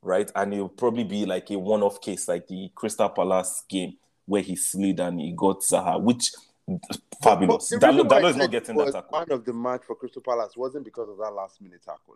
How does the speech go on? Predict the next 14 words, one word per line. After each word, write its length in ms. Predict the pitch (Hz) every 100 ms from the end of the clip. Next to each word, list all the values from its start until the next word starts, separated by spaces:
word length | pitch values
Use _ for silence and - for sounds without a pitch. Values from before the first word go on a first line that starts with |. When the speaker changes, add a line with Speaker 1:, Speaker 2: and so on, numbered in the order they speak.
| 60
Speaker 2:
eh? 40 | 92 _ _ _ _ _ -
I 120 | 156
just 160 | 277 -
thought 140 | 247
he 100 | 202
was 200 | 185 170
the 100 | 147
most 260 | 165 160 -
consistent 680 | 151 143 185 - 185 175 175
player 340 | 156 151 151 -
over 240 | 160 151
the 100 | 143 117
ninety 320 | 120 127 -
minutes 480 | 123 117 107 107 _